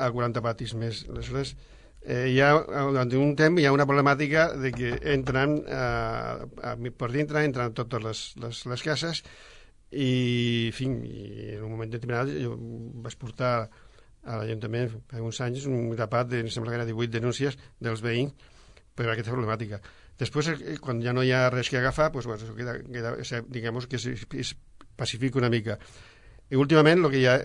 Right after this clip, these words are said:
hi ha un problema en un punt determinat, ja que inclús, eh, la gent es queixa que no, no té, té por de passar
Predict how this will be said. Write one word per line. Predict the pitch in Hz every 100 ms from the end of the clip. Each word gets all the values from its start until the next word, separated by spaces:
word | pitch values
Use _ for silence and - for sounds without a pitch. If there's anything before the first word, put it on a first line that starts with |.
| 135
hi | 131
ha |
un | 139 131
problema | 131 131 143
en | 139
un | 127 110
punt | 123
determinat, | 117 123 120 120 139 139
ja | 117 127 127
que | 117 113 117
inclús, | 117 117 113 113 - -
eh, | 131 123 120 117
la | 120 120 117
gent | 113 123 127 -
es | 127 -
queixa | 120 147
que | -
no, | 120 120 113 -
no | 120 113 110 107 113
té, | 123
té | 131 127
por | 120 - 139 147 139
de | 127
passar | 131 120 131